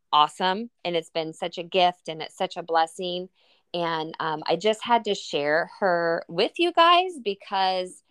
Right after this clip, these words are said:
like I said, between these two perspectives, she is, she is a wealth of resource. So you guys go hit her up on social media, go give her a follow.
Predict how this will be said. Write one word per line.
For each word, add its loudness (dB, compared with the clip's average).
like -2
I 0
said, -2
between -8
these -8
two -4
perspectives, -2
she -4
is, -2
she -4
is 0
a 2
wealth 6
of -4
resource. -6
So -4
you -6
guys 0
go 4
hit -2
her -2
up -2
on -6
social -10
media, 0
go 6
give -6
her -2
a 0
follow. 2